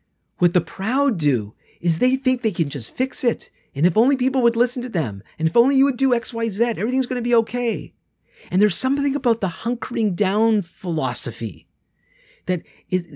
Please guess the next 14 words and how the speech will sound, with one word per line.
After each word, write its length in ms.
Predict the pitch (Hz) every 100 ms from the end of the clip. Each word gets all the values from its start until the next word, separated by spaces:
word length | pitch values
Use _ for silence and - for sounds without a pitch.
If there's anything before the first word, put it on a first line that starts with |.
| -
it, 200 | 185 170
it, 140 | 160
there's 160 | 180 175
a, 160 | 190 -
there's 220 | 147 175 170
a 40 |
sense, 340 | - 254 262
it, 120 | - 185
it 220 | 180 175
sound, 500 | - 240 277 302 247
it 80 | 175
can 100 | 175
sound 300 | 240 269 277
like 220 | 226